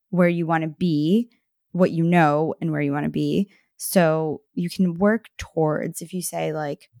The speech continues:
"I'm really overwhelmed by money, I don't understand anything," your base is quite low, you maybe wanna just work on learning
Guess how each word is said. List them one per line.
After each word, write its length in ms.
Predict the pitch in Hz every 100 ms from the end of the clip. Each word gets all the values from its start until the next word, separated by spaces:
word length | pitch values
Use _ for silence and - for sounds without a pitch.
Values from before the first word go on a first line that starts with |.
| -
"I'm 140 | 180
really 260 | 170 160 156
overwhelmed 400 | 160 143 151 160
by 120 | 160
money, 420 | 156 151 151 151
I 100 | -
don't 140 | 165 -
understand 420 | 165 - 151 - -
anything," 720 | - 160 151 160 147 143 156 160 _ _ _ _
your 360 | 180 165 156 170
base 300 | 170 160 -
is 180 | 165 156 _ _ _ -
quite 220 | - -
low, 140 | 170 156
you 220 | 156 160
maybe 320 | 160 160 160
wanna 320 | 156 156 156
just 220 | 160 160
work 200 | 160 160
on 140 | 160 160
learning 600 | 160 160 160 156 156